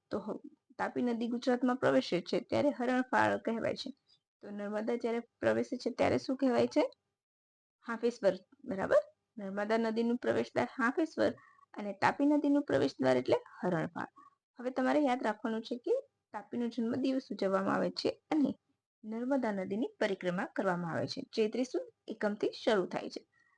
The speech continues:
બરાબર? ઉત્તર વાહિની નર્મદા.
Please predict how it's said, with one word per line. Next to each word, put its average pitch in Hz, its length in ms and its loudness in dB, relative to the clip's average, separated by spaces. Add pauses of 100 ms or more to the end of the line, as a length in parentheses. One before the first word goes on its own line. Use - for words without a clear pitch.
(140)
બરાબર? - 320 -4 (340)
ઉત્તર - 340 2
વાહિની 233 400 2 (200)
નર્મદા. 185 580 0